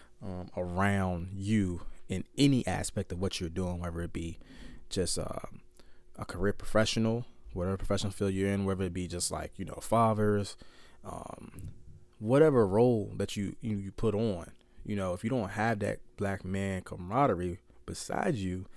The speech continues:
it becomes very lonely and it becomes difficult to manage, um, going through this life. And so,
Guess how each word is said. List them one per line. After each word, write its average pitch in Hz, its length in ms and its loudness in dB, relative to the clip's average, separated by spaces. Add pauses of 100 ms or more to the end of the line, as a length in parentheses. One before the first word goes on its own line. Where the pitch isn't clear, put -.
(400)
it 101 100 0
becomes 104 340 0
very 107 260 4
lonely 104 500 2 (380)
and 98 100 -2
it 101 120 -2
becomes 92 300 -2
difficult - 520 2
to 101 120 0
manage, 92 640 2 (240)
um, 85 420 -4 (140)
going 98 280 0
through 92 160 -2
this 87 180 -6
life. 98 340 0
And - 140 -6
so, 92 340 0